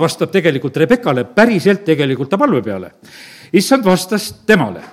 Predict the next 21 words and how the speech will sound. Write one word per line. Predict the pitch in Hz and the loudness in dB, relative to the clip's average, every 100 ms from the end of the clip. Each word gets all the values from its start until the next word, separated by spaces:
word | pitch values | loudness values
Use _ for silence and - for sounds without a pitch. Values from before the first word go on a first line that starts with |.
| - _ _ _ _ _ _ _ _ _ - _ _ _ _ | -20 _ _ _ _ _ _ _ _ _ -20 _ _ _ _
"Sinu | - 220 240 247 233 - | -2 2 4 4 0 2
ihus | 233 233 233 | 4 4 2
on | 220 170 | 0 2
kaks | 226 226 196 | 2 2 2
rahvast, | 208 139 95 - - _ _ _ _ _ _ - | 2 2 -4 -12 -20 _ _ _ _ _ _ 2
kaks | 220 226 196 | 2 2 2
erinevat | 208 208 185 156 - | 2 2 2 2 4
hõimu. | 180 110 95 80 _ _ _ _ _ _ - _ | 4 2 -6 -16 _ _ _ _ _ _ -20 _
Saab | - 196 143 - - | 0 2 2 -4 -14
su | - 180 | 0 4
üsast | 208 214 - | 4 4 2
alguse. | 196 151 107 - 90 - _ _ 214 | 2 2 -2 -12 -14 -16 _ _ 4
Üks | 262 - | 4 4
rahvas | 208 240 220 202 160 - - | 2 2 2 0 -2 -14 -2
on | 190 175 147 | -2 0 2
vägevam | 214 226 202 180 | 2 2 0 2
teisest | 196 190 107 - - _ - - - | 2 2 -2 -14 -20 _ -20 -20 -4
ja | 131 | 0
vanem | 170 214 226 202 - _ | 4 4 2 0 -14 _
orjab | 165 180 165 151 - - _ 151 | 2 4 4 2 -4 -20 _ 0
nooremat." | 165 104 82 _ _ | 0 0 -6 _ _